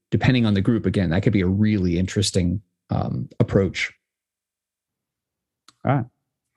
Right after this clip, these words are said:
Speaker 2: That sounds like a good book then.
Speaker 1: Yeah. No, I, I think that if you're, o-, obviously, you know, it, it's a stupid thing to say. If you're one of these, like, game line completionists, I, I don't need to say that.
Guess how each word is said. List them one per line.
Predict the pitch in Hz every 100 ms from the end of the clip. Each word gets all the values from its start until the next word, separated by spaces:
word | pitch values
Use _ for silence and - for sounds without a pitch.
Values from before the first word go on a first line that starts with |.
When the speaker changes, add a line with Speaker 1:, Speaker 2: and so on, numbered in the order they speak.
| - _ -
Speaker 2:
That | 123
sounds | 120 104 87
like | 85
a |
good | 87 87
book | - - -
then. | 120 - _ -
Speaker 1:
Yeah. | 117 95
No, | 139
I, | 139 147 143
I |
think | 156 180 175 160
that | 131 120 - - - - - - -
if | 127 -
you're, | 127 120
o-, | 143 147
obviously, | 170 139 120 - 107
you | 107 110
know, |
it, | 104 123 151
it's | 123 -
a |
stupid | - 185 156
thing | 135 127
to | 113
say. | - 113 101 101 - -
If |
you're | 156
one | 214 226
of |
these, | 151 131
like, | 123 104
game | 113 123
line | 127 117 117
completionists, | 107 101 123 117 104 87 90 - -
I, | 64 - - - -
I | -
don't | 98 98
need | 107 127
to |
say | - 120 101
that. | 64 -